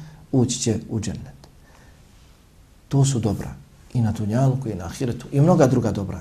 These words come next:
„Inna atajnakel kauthar.” Mi smo ti zasigurno dali ogromno dobro. Kauthar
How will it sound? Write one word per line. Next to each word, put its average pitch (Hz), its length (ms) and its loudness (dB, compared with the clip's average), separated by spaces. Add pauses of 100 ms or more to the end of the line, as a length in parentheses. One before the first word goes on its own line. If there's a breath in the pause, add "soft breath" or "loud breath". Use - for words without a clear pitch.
(120)
„Inna 170 400 4
atajnakel 160 920 6 (120)
kauthar.” 101 480 0 (120)
Mi 151 200 0
smo 127 260 -2
ti 120 160 -2
zasigurno 131 680 0
dali 113 480 4 (380 loud breath)
ogromno 107 460 4
dobro. - 280 -8 (540 loud breath)
Kauthar 214 480 8